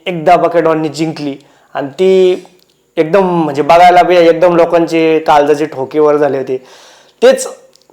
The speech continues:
जणू काही पहिले दिवस दिसायला लागले आज असं वाटायला लागलं होतं. आणि आज जे मंडळी त्याला जो पहिरा देत नव्हते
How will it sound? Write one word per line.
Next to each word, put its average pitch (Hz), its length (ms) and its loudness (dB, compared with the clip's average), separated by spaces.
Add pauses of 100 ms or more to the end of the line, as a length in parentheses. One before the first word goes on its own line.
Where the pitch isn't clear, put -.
(400)
जणू 180 220 0
काही 202 160 2
पहिले 196 300 4
दिवस 190 280 4
दिसायला 160 360 0
लागले 127 320 -2 (320)
आज 147 120 2
असं 160 200 0
वाटायला 151 220 0
लागलं 147 180 2
होतं. 143 200 -4 (340)
आणि 151 300 -4 (160)
आज 156 220 0
जे 170 80 2
मंडळी 165 360 2
त्याला 156 420 2 (440)
जो 151 180 0
पहिरा 156 520 2 (1040)
देत 165 300 -2
नव्हते 165 300 0